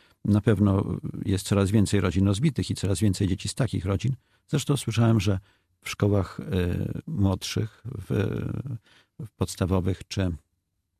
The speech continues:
mm, czy w gimnazjach, y, zachodzi inne zjawisko, że czasem dziecko w jakiś sposób odnajduje się, akceptuje w, e,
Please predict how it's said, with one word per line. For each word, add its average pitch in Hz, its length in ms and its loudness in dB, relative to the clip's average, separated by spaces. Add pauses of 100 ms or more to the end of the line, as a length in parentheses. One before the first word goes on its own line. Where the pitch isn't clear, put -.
(240)
mm, 98 360 6
czy - 160 -2
w 80 40 -14
gimnazjach, 95 580 2 (540)
y, - 160 -4
zachodzi 95 400 2
inne 139 240 4
zjawisko, 95 540 -2 (360)
że 90 400 0
czasem 95 520 0
dziecko 95 400 0
w 82 40 0
jakiś 92 240 0
sposób - 480 -6 (380)
odnajduje 101 520 4
się, 95 140 0
akceptuje 104 560 0 (100)
w, 95 140 0 (580)
e, 90 360 2